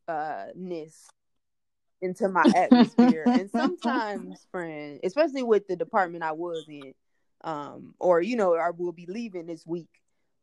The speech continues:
Speaker 1: Sometimes talking to these members
Speaker 2: <laughs>
Speaker 1: is just, it's stressful. It can be stressful. I don't wanna bring that up in here. Like, I have a lot of fun in my place by myself.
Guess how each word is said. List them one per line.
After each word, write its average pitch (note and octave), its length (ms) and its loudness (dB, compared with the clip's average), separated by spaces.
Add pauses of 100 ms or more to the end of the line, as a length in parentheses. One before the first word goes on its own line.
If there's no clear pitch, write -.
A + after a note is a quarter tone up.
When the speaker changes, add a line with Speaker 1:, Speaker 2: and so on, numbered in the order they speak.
(180)
Speaker 1:
Sometimes D#4 520 -4
talking B3 300 -2
to A3+ 80 -6
these G#3+ 220 -12
members G3+ 600 -6 (380)
Speaker 2:
<laughs> - 380 -6
Speaker 1:
is G3+ 240 -4
just, G#3 440 -2 (380)
it's - 180 -10
stressful. F#4 600 0
It - 100 -4
can D4+ 100 -4
be C4+ 120 -6
stressful. - 520 -8 (1040)
I A3 80 4
don't A3 200 0
wanna G#3+ 200 -6
bring G3 340 -8
that E3+ 180 -8
up D#3 140 -8
in D#3 140 -16
here. C#3+ 260 -14
Like, C3+ 140 -10
I B3 100 4
have C4 140 4
a G3+ 60 4
lot G3+ 200 0
of G#3 120 -8
fun F3 300 -12
in D#3 100 -18
my D3 140 -14
place - 360 -16
by D#3+ 140 -6
myself. D3 440 -12